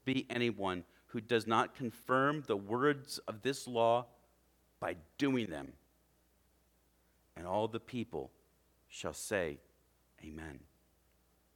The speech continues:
Yet throughout the book of Deuteronomy is this, this promise that if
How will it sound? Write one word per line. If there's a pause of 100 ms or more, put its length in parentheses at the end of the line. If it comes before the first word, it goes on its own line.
(1900)
Yet
throughout
the
book
of
Deuteronomy
is
this,
this
promise (440)
that (340)
if